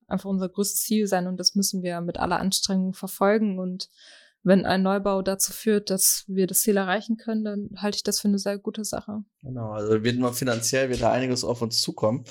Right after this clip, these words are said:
Speaker 2: Aber ich sehe das genauso. Also warum sollte man in der Gesundheit sparen? Wir wollen alle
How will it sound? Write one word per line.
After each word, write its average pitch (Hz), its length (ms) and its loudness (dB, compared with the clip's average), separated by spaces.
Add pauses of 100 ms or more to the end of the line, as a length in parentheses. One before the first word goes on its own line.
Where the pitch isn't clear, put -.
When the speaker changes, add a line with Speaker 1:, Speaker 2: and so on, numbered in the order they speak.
(180)
Speaker 2:
Aber 120 120 4
ich 127 80 0
sehe 160 120 0
das 156 140 0
genauso. 127 340 0
Also 110 220 0
warum 135 260 0
sollte 147 360 2
man 143 380 -2
in - 120 -4
der 123 80 4
Gesundheit 127 480 0
sparen? 131 320 0
Wir 110 160 -2
wollen 117 220 2
alle 127 360 2